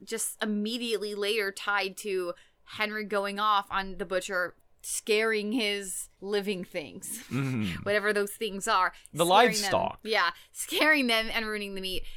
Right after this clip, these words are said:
Speaker 1: And then, of course, later making a huge point to make sure his victim is nice and happy and relaxed when she dies.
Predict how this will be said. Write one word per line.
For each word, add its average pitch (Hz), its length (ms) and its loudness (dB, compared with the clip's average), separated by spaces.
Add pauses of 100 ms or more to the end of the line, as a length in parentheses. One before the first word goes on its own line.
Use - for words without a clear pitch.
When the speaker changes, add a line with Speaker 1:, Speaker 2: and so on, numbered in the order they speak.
(120)
Speaker 1:
And 214 100 0
then, 226 100 0
of 208 100 -6
course, 208 240 -4
later 202 320 0
making 196 220 -6
a 190 40 -4
huge 220 440 -6
point 208 260 -4
to 196 80 -4
make 196 240 -2
sure 214 260 2
his 208 180 2
victim 185 360 -4
is 175 160 -6
nice 190 280 -4
and 190 100 -14
happy 190 340 -6
and 185 80 -10
relaxed 180 420 -2
when 170 100 -16
she 170 120 -12
dies. - 280 -8